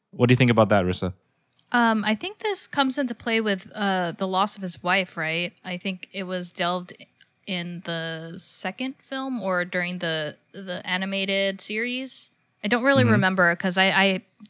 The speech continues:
Speaker 2: watched the animated series, like, once and only the second film once. But, uh, I think it comes from his backstory, um,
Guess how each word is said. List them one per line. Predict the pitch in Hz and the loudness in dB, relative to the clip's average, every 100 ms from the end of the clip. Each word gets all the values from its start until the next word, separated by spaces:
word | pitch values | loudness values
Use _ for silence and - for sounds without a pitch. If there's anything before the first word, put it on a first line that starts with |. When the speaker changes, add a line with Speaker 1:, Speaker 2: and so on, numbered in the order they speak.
| - | -14
Speaker 2:
watched | 190 190 185 - | 0 4 4 2
the | - | 0
animated | 180 180 180 175 175 | 0 0 0 0 0
series, | - 175 170 | 0 0 0
like, | 165 - | -4 -4
once | 170 160 - | -4 -2 -2
and | 170 170 170 - | -4 -6 -10 -10
only | 180 175 175 | -8 -6 -8
the | - 165 - - | -8 -10 -12 -4
second | - - - 165 | -2 0 -2 -8
film | - 170 170 | -8 -10 -10
once. | 170 170 151 - | -8 -8 -6 -8
But, | - - - - - - - - | -8 -12 -12 -20 -20 -20 -20 0
uh, | 196 180 | 2 4
I | 190 | 2
think | 233 226 | 0 -2
it | 214 | -2
comes | - 196 190 - | 0 0 2 0
from | 190 175 175 | 0 0 -2
his | 175 - 185 190 190 - | -8 -2 0 0 0 0
backstory, | 190 185 - - 202 202 202 196 196 196 - - | 4 4 2 0 2 4 4 4 2 -2 -18 -6
um, | 170 165 170 175 190 | -2 -2 -2 -8 -10